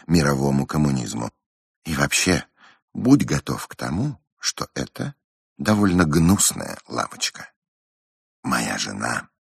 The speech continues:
всегда преувеличивает. Шесть месяцев я регулярно читал газету «Слово и дело». В ней попадались очень любопытные материалы.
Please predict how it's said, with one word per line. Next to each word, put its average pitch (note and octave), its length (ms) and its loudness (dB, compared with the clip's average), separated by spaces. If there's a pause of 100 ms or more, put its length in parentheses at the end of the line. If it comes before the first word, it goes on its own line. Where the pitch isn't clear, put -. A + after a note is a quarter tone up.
(160)
всегда D#2 520 2
преувеличивает. - 1120 -8 (640)
Шесть - 500 6
месяцев C#2 840 2
я B1+ 180 -2
регулярно C2 720 2
читал - 400 4
газету B1 480 -4
«Слово A1+ 420 -4
и - 180 -16
дело». G1+ 400 -8 (520)
В - 60 -6
ней E3+ 160 0
попадались F2+ 640 6
очень F2 320 2
любопытные G2 560 2
материалы. E2+ 640 0